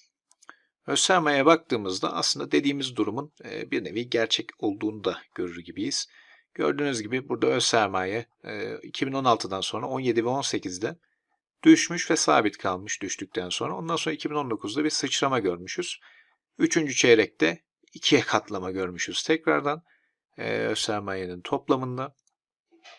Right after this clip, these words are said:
Dördüncü çeyreği de bir görmek lazım tabii. Şimdi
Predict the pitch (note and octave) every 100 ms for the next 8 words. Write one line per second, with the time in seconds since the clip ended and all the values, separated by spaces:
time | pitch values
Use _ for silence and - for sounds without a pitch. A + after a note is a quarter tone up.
0 | _ _ - - - D3+ C#3+ C3 A#2 G2+
1 | F#2+ G#2+ B2 A2+ A2 A2 G2 - F2+ F2
2 | F2 F2 A#2 D#3+ _ _ _ _ _ _
3 | _ _ - - D#3+ D3+ E2+